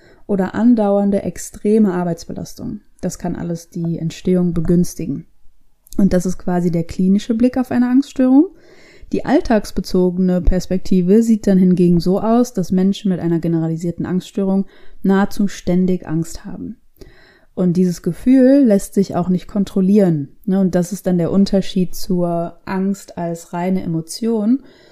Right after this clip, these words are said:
Ähm, ne, emotionale, emotional intelligente Menschen können, ähm, ihre Emotionen regulieren und wissen, ah, okay, dieses Gefühl, das heißt Angst,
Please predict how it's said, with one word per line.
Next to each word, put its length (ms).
Ähm, 460
ne, 200
emotionale, 1040
emotional 580
intelligente 680
Menschen 500
können, 460
ähm, 220
ihre 300
Emotionen 600
regulieren 760
und 260
wissen, 340
ah, 120
okay, 360
dieses 320
Gefühl, 420
das 240
heißt 320
Angst, 440